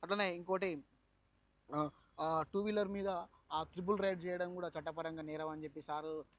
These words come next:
ఆ, చెప్పడం జరిగింది. అట్లా ఇంకా, ఆ, మీ యొక్క ప్రాణాలు కాపాడుకోవాలి అంటే హెల్మెట్ ప్రతి ఒక్కరు ధరించాలి,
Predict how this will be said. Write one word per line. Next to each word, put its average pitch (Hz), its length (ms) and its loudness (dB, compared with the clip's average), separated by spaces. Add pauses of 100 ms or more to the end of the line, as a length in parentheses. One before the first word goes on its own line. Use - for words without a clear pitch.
(140)
ఆ, 143 80 -4
చెప్పడం 147 400 -2
జరిగింది. 143 380 -4 (240)
అట్లా 190 180 -2
ఇంకా, 202 400 4 (280)
ఆ, 160 480 0
మీ 170 120 -10
యొక్క 185 220 -4
ప్రాణాలు 175 680 0
కాపాడుకోవాలి 156 720 0
అంటే 151 280 -6
హెల్మెట్ 156 560 -6 (240)
ప్రతి 151 200 -6
ఒక్కరు 165 240 -2
ధరించాలి, 151 680 -6